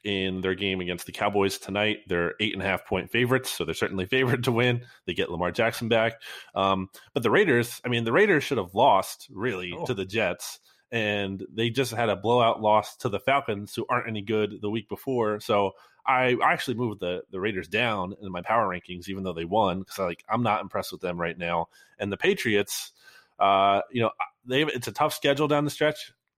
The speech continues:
Speaker 1: They're, you know, the tenth seed right now. I don't know that they can get in. You know, maybe, again, I always say if the N F L has to expand to the eighth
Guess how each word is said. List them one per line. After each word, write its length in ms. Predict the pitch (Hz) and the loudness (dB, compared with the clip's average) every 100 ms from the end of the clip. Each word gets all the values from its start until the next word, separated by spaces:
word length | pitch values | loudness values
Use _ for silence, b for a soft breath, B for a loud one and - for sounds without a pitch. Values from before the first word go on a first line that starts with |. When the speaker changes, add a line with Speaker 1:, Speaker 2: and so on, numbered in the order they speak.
| _ | _
Speaker 1:
They're, 220 | 98 92 | -2 -2
you 60 | 98 | -2
know, 140 | 87 | -4
the 140 | 80 82 | -4 -6
tenth 280 | - 139 - | -2 -4 0
seed 240 | 143 139 | -2 2
right 160 | 139 127 | 0 0
now. 260 | 127 131 | 0 2
I 160 | 113 113 | 2 2
don't 220 | 113 101 | 0 0
know 180 | 113 131 | 2 4
that 160 | 131 | 2
they 120 | 127 123 | 0 -2
can 180 | 131 | -2
get 160 | 123 120 | 0 2
in. 260 | 123 127 123 | 0 0 -2
You 120 | 101 | -4
know, 60 | |
maybe, 380 | 87 107 107 107 | 0 0 0 -2
again, 320 | 92 95 98 | -2 0 0
I 80 | 95 | 0
always 220 | 95 92 | 0 -2
say 220 | - 98 98 | -2 0 0
if 160 | 98 - | -4 -4
the 160 | 87 | -4
N 120 | 98 95 | -2 -2
F 120 | - | 0
L 120 | 92 | 2
has 180 | 104 - | 2 0
to 80 | 90 | -6
expand 380 | - 107 98 92 | -6 -4 -4 -4
to 60 | |
the 120 | 85 92 | -8 -4
eighth 240 | 123 - | -4 -4